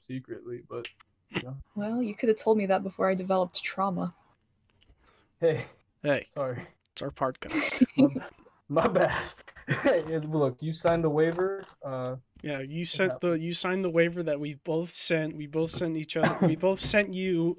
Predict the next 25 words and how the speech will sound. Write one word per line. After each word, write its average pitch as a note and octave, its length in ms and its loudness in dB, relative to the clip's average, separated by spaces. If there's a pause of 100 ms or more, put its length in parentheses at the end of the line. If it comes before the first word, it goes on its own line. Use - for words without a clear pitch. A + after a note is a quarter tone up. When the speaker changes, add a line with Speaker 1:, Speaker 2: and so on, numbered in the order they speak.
Speaker 3:
a D3 180 -4
different E3 600 -4
waiver C#3+ 500 -4 (640)
in D#3+ 140 0
the D3+ 80 0
mail. C#3 380 -2
Speaker 1:
Yeah. C3 100 -12
Speaker 3:
Hold C#3+ 160 -8
up. B2+ 160 -6 (640)
All D#3 80 0
right, C3+ 240 -4 (140)
and E3 160 0
then, D#3 340 2 (880)
yeah, A#2 220 -4 (640)
you E3 100 -6
signed C3+ 300 -2
it. - 100 -14 (1400)
Speaker 2:
Nope, B3+ 540 2
Speaker 1:
But E3 160 2
Speaker 2:
wasn't A3+ 240 6
me. A#3+ 100 6
Speaker 1:
anyways, C3 220 6
guys, C3+ 600 2
guys, C#3+ 360 0
today C#3+ 500 0